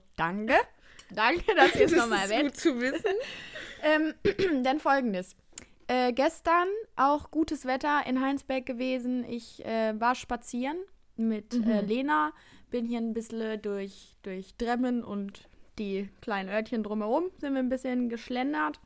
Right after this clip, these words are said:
Speaker 1: und haben dann, ähm, du wirst sie sicherlich kennen, hier bei uns in dem, im Wohngebiet gibt's ja draußen so eine kleine Bank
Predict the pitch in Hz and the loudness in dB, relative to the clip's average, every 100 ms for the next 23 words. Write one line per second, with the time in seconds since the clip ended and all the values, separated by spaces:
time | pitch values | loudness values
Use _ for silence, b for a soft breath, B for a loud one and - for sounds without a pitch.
0 | _ _ - _ _ - - 240 240 285 | _ _ -20 _ _ -8 0 2 4 2
1 | 262 254 277 B B B B B 226 233 | 4 4 2 B B B B B 4 4
2 | 226 226 220 - - - 226 226 254 262 | 4 -2 -4 -10 -20 -8 -4 0 0 0
3 | 269 233 262 247 226 226 269 277 277 254 | -4 -4 -4 -4 -6 -6 -4 0 0 0
4 | 226 233 - 262 - 226 220 214 220 226 | 0 0 0 -2 -2 -2 -2 -4 -2 0
5 | 240 285 277 233 247 - 262 262 233 233 | 0 0 0 -2 -4 -4 -2 -4 0 -2
6 | 240 247 233 226 - 226 208 202 202 190 | 0 -2 -2 -2 -2 -2 2 2 2 -4